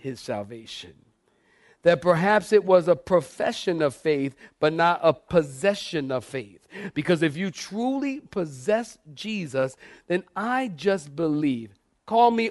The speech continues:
old school antiquated, I still believe that God is capable and able to keep that which he has gathered unto himself.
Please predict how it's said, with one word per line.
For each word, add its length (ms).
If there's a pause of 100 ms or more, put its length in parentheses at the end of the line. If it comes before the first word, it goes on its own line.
old 300
school 360
antiquated, 680 (220)
I 200
still 340
believe 640 (300)
that 200
God 340
is 200 (160)
capable 680 (200)
and 240
able 500 (200)
to 120
keep 520 (240)
that 340
which 260
he 260
has 500 (340)
gathered 540
unto 360
himself. 720